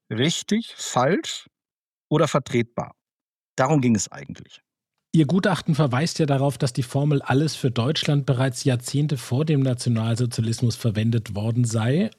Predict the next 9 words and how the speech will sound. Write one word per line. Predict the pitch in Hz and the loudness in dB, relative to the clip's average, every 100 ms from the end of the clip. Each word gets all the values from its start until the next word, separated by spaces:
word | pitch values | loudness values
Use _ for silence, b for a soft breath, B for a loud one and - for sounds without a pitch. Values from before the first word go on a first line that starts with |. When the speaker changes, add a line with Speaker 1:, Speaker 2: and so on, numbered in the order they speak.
| _ | _
Speaker 2:
unter | 139 147 - 131 | 0 2 2 2
anderem | 151 165 165 175 | 0 0 0 0
im | 143 | 2
neunzehnten | 127 123 151 - 165 - 151 | 2 2 2 0 -2 -2 -2
Jahrhundert, | 143 127 160 156 156 - - | 0 2 2 2 0 -2 -10
später | - 123 127 135 | -6 -2 2 2
vom | 127 117 | 2 0
Reichsbanner | 107 113 151 - 139 135 127 | 2 -2 -2 -2 0 2 0
Schwarz-Rot-Gold | - 123 135 - 113 117 - 107 127 185 202 | 0 -2 -2 -6 -4 -4 -2 0 4 4 2